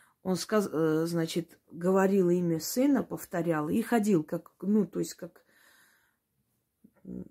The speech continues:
непонятный, как неживой. Сам, м, сам не свой какой-то, в каком-то исступлении. Они начали его тормошить, спрашивать, а он сказал: «Это свеча, мой сын.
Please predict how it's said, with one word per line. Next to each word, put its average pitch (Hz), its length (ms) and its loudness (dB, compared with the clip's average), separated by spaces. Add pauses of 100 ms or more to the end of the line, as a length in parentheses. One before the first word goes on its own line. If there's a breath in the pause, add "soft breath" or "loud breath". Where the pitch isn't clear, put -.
(200)
непонятный, 190 800 2
как 156 240 -12
неживой. 190 680 2 (680)
Сам, 190 420 2 (280)
м, 101 640 -8
сам 226 280 4
не 226 80 4
свой 208 300 2
какой-то, 165 420 -6
в 156 180 -10 (100)
каком-то 170 380 -4
исступлении. 165 800 0 (320 loud breath)
Они 226 180 6
начали 262 320 6
его 214 160 4
тормошить, 220 640 0
спрашивать, 233 680 2
а 214 80 2
он 214 140 2
сказал: 180 560 0 (840 soft breath)
«Это 214 280 2
свеча, 226 580 4
мой 220 320 4
сын. 196 540 -2